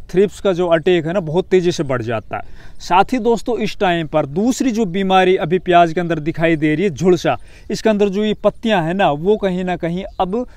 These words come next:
एक तरह से झुलसती सी जा रही है, मतलब उसके अंदर झुलसा टाइप का दिखाई दे रहा है, उजड़ी उजड़ी प्याज दिखाई दे रही है।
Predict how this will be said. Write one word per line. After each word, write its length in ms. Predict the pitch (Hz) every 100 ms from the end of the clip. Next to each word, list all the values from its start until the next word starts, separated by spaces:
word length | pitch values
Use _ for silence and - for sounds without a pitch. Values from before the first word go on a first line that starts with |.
| - -
एक 180 | 202 -
तरह 200 | 202 202
से 140 | 226
झुलसती 540 | 175 165 208 - - 247
सी 160 | 226 170
जा 200 | 147 143
रही 180 | 143 131
है, 100 | 135
मतलब 380 | 151 190 196
उसके 200 | 196 -
अंदर 200 | 196 185
झुलसा 360 | 143 165 190 208
टाइप 260 | 190 180 -
का 120 | 185
दिखाई 360 | 156 156 170 156
दे 160 | 143
रहा 100 | 156
है, 60 | 208
उजड़ी 260 | 214 220
उजड़ी 300 | 247 226 214
प्याज 300 | 214 185 170
दिखाई 360 | 156 151 151 147
दे 200 | 127 123
रही 160 | 120
है। 80 | 117